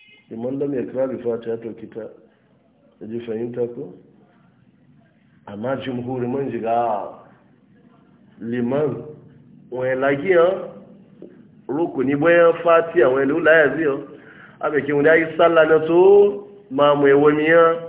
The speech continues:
liman na. Na ga to Ibn Taymiyyah ya ji ta ciwo, ya ji fahimta ko? A ga yi ga na ga di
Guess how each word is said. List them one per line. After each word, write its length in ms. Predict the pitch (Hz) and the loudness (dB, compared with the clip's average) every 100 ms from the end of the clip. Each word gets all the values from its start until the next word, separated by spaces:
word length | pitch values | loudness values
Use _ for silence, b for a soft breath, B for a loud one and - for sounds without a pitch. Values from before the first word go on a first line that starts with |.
| - - | -16 -10
liman 440 | 117 117 127 135 | -6 -2 -2 -2
na. 140 | 127 123 | -6 -6
Na 160 | 135 139 | -6 0
ga 120 | 151 | 0
to 120 | 147 | 0
Ibn 320 | 147 151 139 | -4 -4 -6
Taymiyyah 400 | 143 151 139 127 | -4 -2 0 0
ya 60 | 123 | -2
ji 80 | 127 | -4
ta 100 | 131 | -4
ciwo, 320 | 139 143 135 - - _ _ _ | -4 -10 -10 -12 -18 _ _ _
ya 60 | 117 | -14
ji 100 | 123 | -12
fahimta 420 | 120 117 135 135 131 | -8 -8 -8 -10 -12
ko? 180 | - - _ _ _ _ _ _ _ _ _ _ - | -14 -20 _ _ _ _ _ _ _ _ _ _ -18
A 100 | 101 | -10
ga 120 | 113 | -6
yi 120 | 127 | -4
ga 100 | 117 | -4
na 180 | 120 127 | -6 -4
ga 120 | 147 | -4
di 420 | 135 123 127 135 | -6 -8 -6 -4